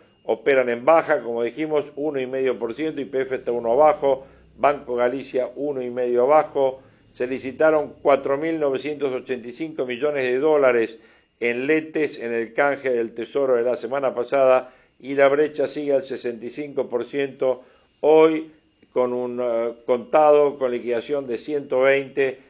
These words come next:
y un dólar oficial en setenta y dos pesos. En materia de economía, ¿qué pode-, qué conclusiones podemos estar sacando?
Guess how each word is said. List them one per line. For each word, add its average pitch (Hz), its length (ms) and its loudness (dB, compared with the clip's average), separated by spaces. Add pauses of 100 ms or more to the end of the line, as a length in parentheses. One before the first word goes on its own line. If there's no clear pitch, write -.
(180)
y 113 100 -8
un 123 180 -6
dólar 139 280 4
oficial 131 560 2
en 135 420 -4
setenta 143 880 -4
y 147 140 -10
dos 120 400 -2 (160)
pesos. 92 480 -4 (420)
En 143 180 -6
materia 147 480 0
de 139 80 4
economía, 139 880 -2 (320)
¿qué 135 100 -2
pode-, 139 340 0
qué 143 160 -2
conclusiones 139 680 -6
podemos 127 380 -2
estar 127 360 -2
sacando? 143 800 -2